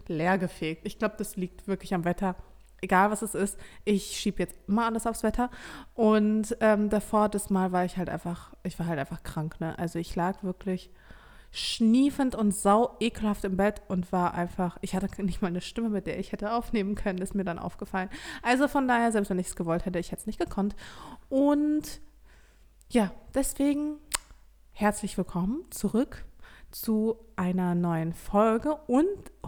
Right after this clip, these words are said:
heute gibt's wieder einmal einen Monatsrückblick. Es wird erstmal Zeit, dass ich mal über was anderes als über meinen Monat spreche, aber heute ist nochmal der Monat dran und zwar, ähm, ja, wann,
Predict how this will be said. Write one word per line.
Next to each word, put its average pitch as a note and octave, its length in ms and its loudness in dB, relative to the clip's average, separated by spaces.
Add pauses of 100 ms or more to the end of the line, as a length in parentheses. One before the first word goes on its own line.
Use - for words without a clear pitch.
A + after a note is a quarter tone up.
heute A#3 280 -2
gibt's - 420 -12
wieder A#3 640 0
einmal A3+ 480 2 (100)
einen F#3+ 240 2
Monatsrückblick. A3 720 2 (240)
Es F#3+ 140 -2
wird C#4+ 100 2
erstmal A3+ 320 2
Zeit, G3+ 380 4 (240)
dass G3 140 -6
ich G#3 140 0
mal F#3+ 140 2
über F3+ 120 -2
was E3+ 120 -4
anderes G3 300 -2
als E3+ 180 -6
über F3+ 140 -2
meinen E3 220 -4
Monat G#3 320 2
spreche, E3 420 -8 (240)
aber D4 400 4
heute C4 260 4
ist B3 160 -2
nochmal A3 300 -2
der F#3+ 100 -2
Monat G3 460 -2
dran F3+ 160 -2
und G#3+ 240 -2
zwar, G3+ 560 0
ähm, F#3 460 0 (240)
ja, G#3+ 180 0 (520)
wann, G#3 300 -2